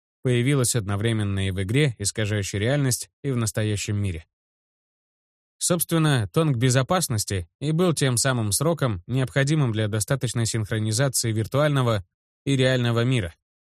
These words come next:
Преждевременная, до истечения обратного отсчета атака лишь в игре была фактически бессмысленной, поскольку не приводила к захвату планеты в реальности.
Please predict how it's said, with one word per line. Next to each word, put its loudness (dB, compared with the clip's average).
Преждевременная, 2
до 0
истечения 0
обратного 0
отсчета -2
атака -4
лишь 0
в 2
игре 2
была 2
фактически -2
бессмысленной, -2
поскольку -2
не 4
приводила 2
к -2
захвату -2
планеты -2
в 0
реальности. -2